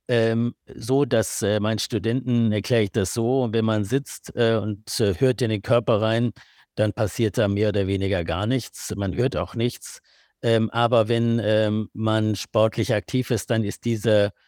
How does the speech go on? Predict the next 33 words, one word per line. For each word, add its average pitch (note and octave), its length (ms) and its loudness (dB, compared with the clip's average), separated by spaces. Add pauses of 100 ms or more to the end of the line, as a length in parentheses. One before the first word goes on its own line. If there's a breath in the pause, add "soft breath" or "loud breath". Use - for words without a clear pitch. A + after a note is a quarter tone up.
(360)
ähm, G#2+ 560 2 (380)
Informationsvermittlung A2+ 1300 0
zwischen A#2 480 -2
den A2 160 0
Organen, G#2+ 400 0
die A#2 80 0
ist - 160 -6
richtig - 380 -6
angekurbelt. A#2 920 -2 (460 soft breath)
Und, A#2 500 0
ähm, G#2+ 480 2
da G#2+ 320 0
wär's G#2 340 -2
wie G#2+ 300 -2
ein, G#2+ 500 0
äh, G#2 340 0 (100)
ja, G#2 200 0
ein F#2+ 180 -2
Rockkonzert F#2 920 -2
im G2+ 160 -6
Körper. E2+ 500 -4
Und G#2 100 -10
so, C3+ 300 0 (480 loud breath)
äh, A#2 240 2
muss B2 300 -4
man A#2 100 -2
sich A#2 160 -2
das A#2 220 -2
dann A#2 240 -2
auch A2 240 -2
vorstellen, A#2 840 0
hat - 440 -4
sportliche A2+ 800 0